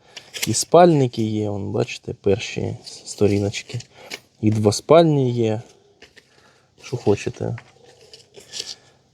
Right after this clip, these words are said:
Хм, класно. От я підняв цей килимок, дивлюсь і бачу, от ця чудова система Delta Core V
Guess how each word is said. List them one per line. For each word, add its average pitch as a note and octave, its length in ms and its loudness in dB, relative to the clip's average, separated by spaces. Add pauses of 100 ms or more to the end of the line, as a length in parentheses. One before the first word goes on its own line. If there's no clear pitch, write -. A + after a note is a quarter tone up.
(140)
Хм, A2+ 100 4 (480)
класно. G#2+ 460 0 (2250)
От - 260 2
я A2 80 6
підняв G#2+ 400 0
цей G2+ 220 0
килимок, A#2+ 440 0
дивлюсь G#2+ 500 0 (100)
і G2+ 80 -6
бачу, G#2 480 2
от A2 140 0 (960)
ця G2 220 2
чудова G2+ 440 2
система G#2 480 0
Delta G2 400 2
Core F#2+ 280 0
V C#3 220 2